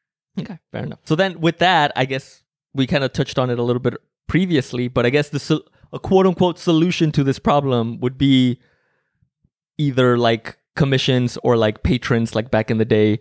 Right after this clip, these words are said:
where you would have rich, wealthy people kind of, like, fund artists,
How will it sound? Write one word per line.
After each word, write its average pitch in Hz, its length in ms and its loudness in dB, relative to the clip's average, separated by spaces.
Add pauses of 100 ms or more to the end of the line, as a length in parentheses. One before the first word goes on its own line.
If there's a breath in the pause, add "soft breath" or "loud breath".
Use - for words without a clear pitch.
(260 soft breath)
where 120 120 2
you 113 100 2
would 110 100 2
have 120 260 0
rich, 113 280 0
wealthy 113 280 0
people 110 500 -2 (320 soft breath)
kind 110 200 -2
of, 107 80 -4
like, 107 200 0
fund 113 640 -2 (400)
artists, - 840 -2